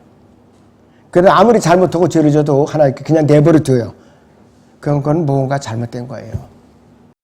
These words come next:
자, 이사야 사십팔 장 십 절을 보죠. "보라, 내가 너를 정련하였으나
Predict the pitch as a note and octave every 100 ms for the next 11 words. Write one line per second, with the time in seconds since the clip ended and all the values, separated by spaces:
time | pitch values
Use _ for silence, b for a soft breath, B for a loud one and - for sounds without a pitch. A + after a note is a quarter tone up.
0 | _ _ _ _ _ _ _ - _ _
1 | - A#2 G#2 G#2 D3+ D#3+ F3 E3+ E3 F#3
2 | D3 C#3+ - _ b b b - - D3+
3 | E3+ D#3+ F#3+ C3 D#3+ D3 F#3 D#3 - -
4 | F#3 D#3+ A#2+ A2 B2 G#3+ C#4+ _ _ _
5 | _ _ _ _ _ _ _ _ b b
6 | b b _ - D3+ E3 B2+ D#3 E3+ F3+
7 | E3+ C3+ F3+ G3 E3 E3+ F#3+ G3 G3 D#3+
8 | F#3+ G3 G#3 G3+ C3+ -